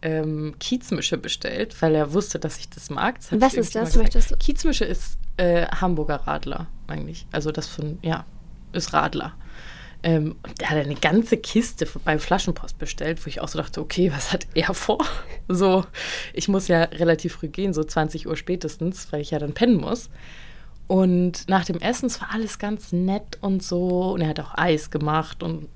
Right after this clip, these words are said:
Speaker 1: also
Speaker 2: Hat er
Speaker 1: wirklich
Speaker 2: gut gekocht? Also glaubst du, dass er wirklich
Speaker 1: Ja,
Speaker 2: Koch
Speaker 1: der
Speaker 2: war?
Speaker 1: war wirklich Koch, es war saulecker. Aber es war halt einfach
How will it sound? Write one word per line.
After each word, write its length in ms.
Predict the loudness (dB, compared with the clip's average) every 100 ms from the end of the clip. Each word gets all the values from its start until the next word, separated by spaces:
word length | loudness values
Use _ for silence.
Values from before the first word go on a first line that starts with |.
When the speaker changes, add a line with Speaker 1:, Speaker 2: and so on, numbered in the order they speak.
| -16 -12
Speaker 1:
also 260 | -10 -10 -12 -2
Speaker 2:
Hat 80 | 2
er 60 |
Speaker 1:
wirklich 160 | 2 4
Speaker 2:
gut 140 | 2
gekocht? 420 | 2 2 2 4 2
Also 160 | 2
glaubst 280 | 4 4 2
du, 40 | -2
dass 160 | -2
er 100 | -2
wirklich 260 | -2 -2 -2
Speaker 1:
Ja, 80 | 0
Speaker 2:
Koch 120 | 0
Speaker 1:
der 100 | 2
Speaker 2:
war? 140 | 2
Speaker 1:
war 120 | 2 -2
wirklich 280 | -4 -6 -10
Koch, 140 | -12
es 140 | -8
war 120 | -6 -2
saulecker. 600 | -2 -2 -2 -2 -4 -4 -14 -18 -16 -16 -6
Aber 160 | 0 4
es 180 | 4 2
war 160 | 0 0
halt 180 | 0
einfach 480 | -2 -4 -4 -6 -6